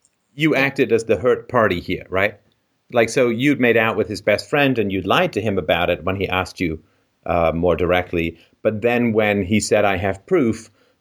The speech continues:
Speaker 1: you got angry at him as if you were the wounded party. Is that right?
Speaker 2: Yep, exactly.
Speaker 1: Okay. Okay.
Speaker 2: Yeah.
Speaker 1: And how did he respond to that?
Speaker 2: Oh.
Speaker 1: You getting aggressive when caught cheating on him?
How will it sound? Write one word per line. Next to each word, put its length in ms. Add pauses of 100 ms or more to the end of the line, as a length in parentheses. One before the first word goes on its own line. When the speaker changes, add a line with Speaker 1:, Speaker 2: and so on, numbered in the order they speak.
Speaker 1:
you 400
got 300
angry 380
at 80
him 320
as 280
if 140
you 160
were 120
the 80
wounded 340
party. 340
Is 120
that 160
right? 180 (240)
Speaker 2:
Yep, 180 (240)
exactly. 540
Speaker 1:
Okay. 180 (640)
Okay. 160 (640)
Speaker 2:
Yeah. 180 (840)
Speaker 1:
And 180
how 180
did 140
he 420 (880)
respond 420
to 60
that? 360 (720)
Speaker 2:
Oh. 200
Speaker 1:
You 80
getting 280
aggressive 540
when 180
caught 300
cheating 280
on 140
him? 80